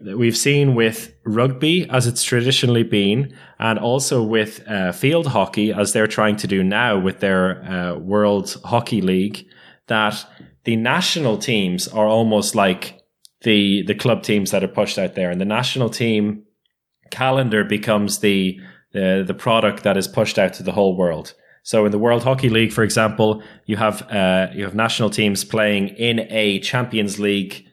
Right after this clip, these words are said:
style competition, but as a national team. In rugby, you have the Six Nations, uh, you have the World Championship, the, the championship for the Southern Hemisphere teams, and they also want to have a World Rugby League as well, which is gonna be national teams.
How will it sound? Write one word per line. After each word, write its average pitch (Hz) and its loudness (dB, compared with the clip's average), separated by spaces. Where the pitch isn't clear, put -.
style 110 2
competition, 101 -2
but 107 2
as 117 -2
a 104 -2
national 104 -2
team. 78 -14
In 98 -4
rugby, 123 2
you 107 0
have 101 -2
the 95 -10
Six - -2
Nations, 107 0
uh, 92 0
you 95 0
have 92 -2
the 104 -4
World 110 2
Championship, 104 -2
the, 95 0
the 95 -6
championship 107 -2
for 107 -6
the 95 -2
Southern 101 0
Hemisphere 101 0
teams, 95 0
and 98 -6
they 113 2
also 110 0
want 98 0
to 101 -4
have 98 0
a 101 -2
World 110 2
Rugby 98 0
League 101 2
as 95 -2
well, 92 2
which 92 -2
is 92 -8
gonna 92 0
be 90 0
national 90 0
teams. 80 -6